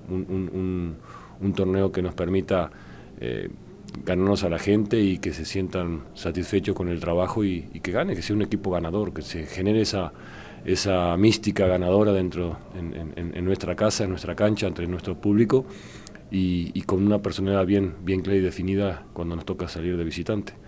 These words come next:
Entonces, en eso nos hemos enfocado y la verdad que los muchachos han respondido excelente y, y bueno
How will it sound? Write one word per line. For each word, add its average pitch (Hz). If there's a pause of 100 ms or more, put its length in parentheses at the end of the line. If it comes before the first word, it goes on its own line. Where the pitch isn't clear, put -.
(140)
Entonces, 85
en 95
eso 101
nos 95
hemos 95
enfocado 98 (520)
y 90
la 87
verdad 85
que 85
los 87
muchachos 85
han 85
respondido 85 (140)
excelente 92
y, 82 (120)
y 82
bueno 101